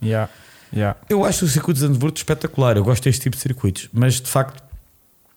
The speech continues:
Speaker 2: é assim, foi melhor que o ano passado, tiveste mais ultrapassagens, mas
Speaker 1: Sim, ajudou muito o D R S,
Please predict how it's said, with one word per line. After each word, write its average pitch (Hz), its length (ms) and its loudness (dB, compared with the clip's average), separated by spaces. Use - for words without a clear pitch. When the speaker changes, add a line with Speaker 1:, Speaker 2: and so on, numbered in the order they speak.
Speaker 2:
é 180 80 0
assim, - 300 0
foi 127 140 0
melhor 143 160 4
que 143 80 -2
o 147 40 2
ano 139 100 2
passado, 131 340 0
tiveste 95 240 0
mais 110 160 4
ultrapassagens, 95 840 -2
mas 123 260 2
Speaker 1:
Sim, 202 380 2
ajudou 123 240 4
muito 151 200 2
o 151 40 0
D 147 80 0
R 120 260 0
S, - 360 -4